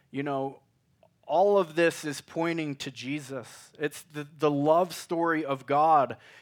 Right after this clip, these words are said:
Humans fell at the beginning when God created humanity. They decided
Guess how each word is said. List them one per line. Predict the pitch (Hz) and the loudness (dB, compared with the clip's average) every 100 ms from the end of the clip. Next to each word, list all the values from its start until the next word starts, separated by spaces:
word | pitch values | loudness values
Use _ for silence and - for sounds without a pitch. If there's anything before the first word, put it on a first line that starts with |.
| - | -14
Humans | - 180 190 185 156 | -6 -4 -2 -2 -4
fell | - - 170 180 160 131 143 | -10 4 6 8 8 4 -2
at | 135 | -6
the | |
beginning | 143 147 135 160 180 151 | -8 -10 -4 -2 -2 -4
when | 143 139 | -4 -2
God | 151 156 147 | 0 0 -2
created | - 147 156 175 175 | -10 -6 -2 0 -2
humanity. | - 175 165 165 170 143 135 | -4 -6 0 0 0 -2 -4
They | 135 | -4
decided | 139 147 - 165 185 190 170 131 | -4 -6 0 4 6 6 2 -2